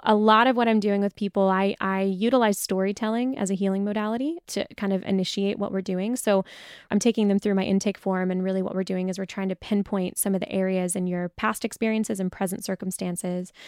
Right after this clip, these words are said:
um, that may have separated you from yourself. And so, yes, we're, you know, talking about what happened, so to speak, but I'm also listening for maybe what happened underneath what happened.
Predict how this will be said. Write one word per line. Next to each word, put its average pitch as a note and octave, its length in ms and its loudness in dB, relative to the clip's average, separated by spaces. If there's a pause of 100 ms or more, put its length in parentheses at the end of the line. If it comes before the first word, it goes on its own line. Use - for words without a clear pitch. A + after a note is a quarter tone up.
(220)
um, F#3 460 0
that G3+ 160 0
may G3 140 2
have F#3 160 -2
separated F3+ 520 -4
you F#3 80 -6
from - 200 -10
yourself. - 480 -8 (320)
And G3+ 120 2
so, G3 200 4
yes, G#3 300 2
we're, G3+ 120 2 (100)
you G#3+ 100 0
know, F3 260 -2
talking B3 340 0
about G3 400 4
what F#3 220 0 (140)
happened, B3 640 2
so - 240 0
to F#3+ 100 2
speak, G3+ 360 -2
but G3+ 100 2
I'm G3 140 2
also G3+ 240 2
listening F#3+ 400 0
for F#3 200 0
maybe F#3 240 0
what F3 140 -2
happened F#3 320 0
underneath F3 420 -4
what - 120 -8
happened. - 420 -10